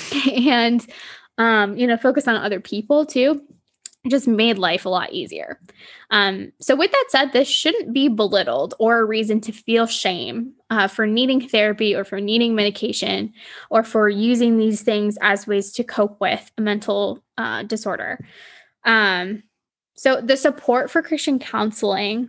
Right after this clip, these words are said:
should be promoted within the church body rather than shamed or looked down upon.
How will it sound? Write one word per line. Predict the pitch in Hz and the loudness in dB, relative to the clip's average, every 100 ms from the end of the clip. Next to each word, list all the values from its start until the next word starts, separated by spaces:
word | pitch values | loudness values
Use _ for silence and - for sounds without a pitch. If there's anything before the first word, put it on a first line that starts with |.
| _ | _
should | - - 359 | -10 -2 0
be | 311 262 | 2 0
promoted | 269 254 214 196 185 | 0 0 2 0 -2
within | 208 - | -6 -10
the | 165 | -10
church | 196 190 - | -8 -6 -6
body | - 170 - 151 175 | -6 -6 -6 -10 -6
rather | 233 220 240 262 240 | -4 2 2 4 2
than | 220 220 | 0 -2
shamed | 214 208 196 | -4 -4 -6
or | 190 | -6
looked | 185 190 | -6 -6
down | 196 190 | -6 -6
upon. | - 233 165 160 - | -6 -4 -4 -4 -8